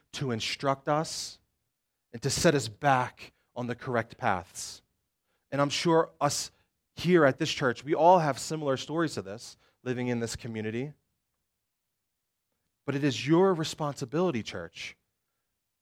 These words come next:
It's your responsibility to Christ in this community to love one another like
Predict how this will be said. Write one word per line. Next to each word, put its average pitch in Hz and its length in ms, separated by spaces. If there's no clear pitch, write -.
It's 123 120
your 156 100
responsibility 156 580
to - 100
Christ - 560
in 190 320
this 151 180
community 123 560
to 147 100
love 143 440
one 139 160
another 113 480
like 135 360